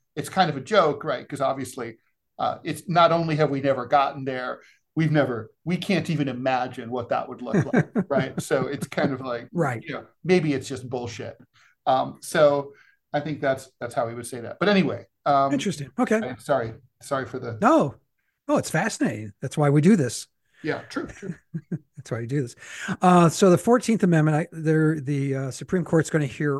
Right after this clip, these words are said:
Speaker 2: oral arguments tomorrow. And you and I were talking just before we started recording that,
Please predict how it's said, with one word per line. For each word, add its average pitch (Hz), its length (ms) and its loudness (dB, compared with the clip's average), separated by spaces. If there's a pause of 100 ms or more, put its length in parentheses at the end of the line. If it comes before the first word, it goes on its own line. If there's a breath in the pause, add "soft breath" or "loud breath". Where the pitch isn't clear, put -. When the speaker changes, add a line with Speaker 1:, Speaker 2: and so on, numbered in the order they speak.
(100)
Speaker 2:
oral 180 260 4
arguments 139 480 0
tomorrow. 123 640 -2 (560 loud breath)
And 143 380 0
you 156 120 2
and 151 80 4
I 147 80 4
were 135 80 2
talking 147 320 2
just 131 160 -4
before 135 220 -4
we 127 80 0
started 123 240 -2
recording 147 520 2
that, 127 160 -4